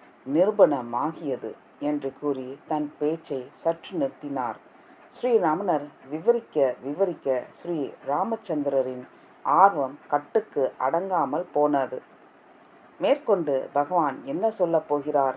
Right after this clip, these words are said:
என்பதை அறிய முற்பட்ட அவரை நோக்கி பகவான், "சற்று முன் நாம் இருவரும் என்ன பேசிக் கொண்டிருக்கிறோம் என்பதை இரண்டு தெய்வீக சித்த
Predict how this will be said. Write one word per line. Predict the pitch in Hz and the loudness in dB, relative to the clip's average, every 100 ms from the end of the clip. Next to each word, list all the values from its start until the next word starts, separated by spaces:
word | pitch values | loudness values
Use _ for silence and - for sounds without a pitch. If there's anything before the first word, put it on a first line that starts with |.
| - | -4
என்பதை | 139 165 180 143 131 - | -6 -2 0 0 -2 -2
அறிய | 131 151 143 127 120 131 | -2 0 0 0 -2 -6
முற்பட்ட | 143 - 185 - 139 | -8 -2 -4 0 2
அவரை | 127 127 127 123 - | 4 2 0 -6 -6
நோக்கி | 131 143 139 131 113 | -4 -4 -4 -10 -6
பகவான், | 131 127 147 127 - - - - - | -4 -2 -2 -2 -4 -16 -20 -20 -6
"சற்று | - 226 - 294 | 2 2 2 -2
முன் | 220 151 135 - - - | 0 -2 -4 -12 -20 -10
நாம் | 147 151 139 131 | 0 2 2 -2
இருவரும் | 147 185 233 180 139 135 - - - | -6 -2 2 2 0 -6 -18 -20 -8
என்ன | 135 175 233 233 - | -2 -2 0 -4 -2
பேசிக் | 180 202 226 - | -2 -2 -6 -2
கொண்டிருக்கிறோம் | 151 143 151 135 - 131 135 120 - - | -2 0 -4 -4 -6 -2 -2 -2 -12 -8
என்பதை | 131 175 196 147 135 127 - | -4 0 2 2 0 -4 -12
இரண்டு | 139 185 214 156 123 - - | -10 -6 -4 -2 -4 -6 -10
தெய்வீக | 139 185 214 226 185 156 131 127 | -8 -6 -6 -8 -4 -2 -2 -4
சித்த | - 143 139 - 131 | -10 -12 -6 0 0